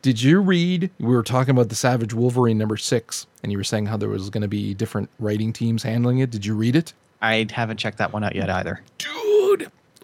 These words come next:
Speaker 1: oh, <laughs> you will not realize how much do you miss Peter Parker until you read this.
Speaker 2: <laughs>
Speaker 1: This was, uh, it's Zeb Wells, the art by Joe Madureira, which,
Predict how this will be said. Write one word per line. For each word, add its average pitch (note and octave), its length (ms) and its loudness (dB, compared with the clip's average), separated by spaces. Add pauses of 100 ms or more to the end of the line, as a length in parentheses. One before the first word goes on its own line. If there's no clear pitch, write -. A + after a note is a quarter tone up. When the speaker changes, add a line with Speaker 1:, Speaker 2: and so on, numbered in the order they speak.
Speaker 1:
oh, A3+ 540 0 (340)
<laughs> - 340 -10
you C3+ 320 6
will B3+ 240 10
not G3+ 280 8
realize E3+ 460 8
how C#3 200 2
much D3 320 4
do C#3+ 80 0
you C3+ 100 6
miss B2+ 420 2 (120)
Peter A#2 240 2
Parker A#2 340 -2 (440)
until B2 340 4
you A2+ 220 2
read A2+ 240 2
this. G#2 340 0
Speaker 2:
<laughs> F3 40 2 (1080)
Speaker 1:
This D3+ 240 8
was, D3+ 320 12
uh, B2 300 4
it's A2 160 -2
Zeb C#3 240 4
Wells, B2+ 400 4 (260)
the B2+ 200 4
art C3 240 4
by C3 140 4
Joe B2 180 2
Madureira, A2+ 560 2
which, A#2 240 0